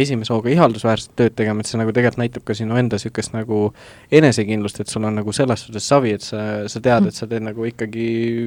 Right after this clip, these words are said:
Speaker 1: noh, asja, mis on nagu, ongi see, et pluss, kui su toode on nii, sa saad tasuta selle omaenda kodutalust, on ju. Et kuidas sa nagu seda taustamaad võib-olla räägiks, et kus sa nagu üldse sihukese suhtumise oled saanud, et nagu sul on nagu savi,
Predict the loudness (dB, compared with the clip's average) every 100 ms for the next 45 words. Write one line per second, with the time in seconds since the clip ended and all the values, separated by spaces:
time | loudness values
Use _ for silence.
0 | -4 -6 -8 -20 -20 _ 2 2 4 0
1 | 0 -2 0 0 0 0 4 4 4 2
2 | 0 -2 _ 2 2 4 0 2 2 0
3 | -4 -8 0 4 6 4 2 -2 -2 -2
4 | -4 -4 4 4 4 0 2 2 4 2
5 | 2 0 0 0 0 -4 -4 -4 -4 -6
6 | -14 _ _ _ _ -8 -6 0 0 0
7 | -2 -2 0 0 -4 -20 -20 _ -4 0
8 | 2 0 0 -4 -4 -4 -4 -2 -4 -4
9 | -8 -6 -4 -4 -4 -4 -4 -6 -6 -4
10 | -4 -4 -8 -6 -6 -6 -6 -6 -8 -10
11 | -8 -6 -6 -6 -4 -2 0